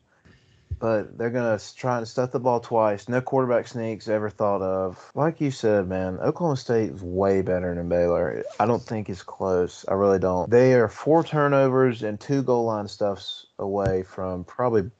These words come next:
you know, like – even if you score those last two drives, you get touchdowns on the one instead of kicking a field goal and not getting anything. I mean, that's an eleven point swing, and they lost by five, right? And just the sequencing of that last drive, I mean, we're all s-,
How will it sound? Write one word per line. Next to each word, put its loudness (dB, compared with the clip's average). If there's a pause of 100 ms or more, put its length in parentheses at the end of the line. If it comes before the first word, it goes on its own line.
(360)
you -2
know, 4
like – 4 (300)
even 6
if 4
you 0
score 4
those 0
last 2
two -2
drives, 2
you 0
get 2
touchdowns 0
on -2
the -2
one -4
instead -4
of -4
kicking -4
a -4
field 2
goal 6
and -2
not -2
getting -2
anything. -6 (160)
I -12
mean, -6
that's 2
an 6
eleven 6
point -2
swing, -2
and 0
they 4
lost 4
by -4
five, 0 (140)
right? 2 (560)
And 2
just -6
the 0
sequencing -2
of -2
that 0
last -2
drive, 2
I 0
mean, -2
we're 2
all 4
s-, -8